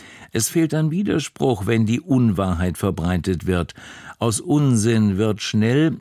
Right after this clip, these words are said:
Unsinn hoch drei, weil Menschen sich gegenseitig in einer kruden Weltsicht bestätigen. Man braucht keinen Geschichtsprofessor, um zu wissen,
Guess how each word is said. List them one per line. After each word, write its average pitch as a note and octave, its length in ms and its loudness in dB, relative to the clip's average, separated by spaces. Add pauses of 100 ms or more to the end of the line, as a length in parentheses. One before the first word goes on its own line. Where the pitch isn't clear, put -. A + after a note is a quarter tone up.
(200)
Unsinn A2+ 440 2
hoch G2 160 0
drei, C3 440 -2 (340)
weil G#2+ 240 2
Menschen G#2+ 420 0
sich F#2+ 200 -2
gegenseitig G#2+ 680 -2
in G#2 120 -2
einer E2 280 -4
kruden B2 680 0
Weltsicht A2+ 640 -6
bestätigen. - 800 -4 (120)
Man B2 260 0
braucht F#2+ 460 -4
keinen E2+ 480 0
Geschichtsprofessor, D#2 1300 -6
um D#2+ 100 -6
zu D#2+ 200 -4
wissen, F2+ 320 -2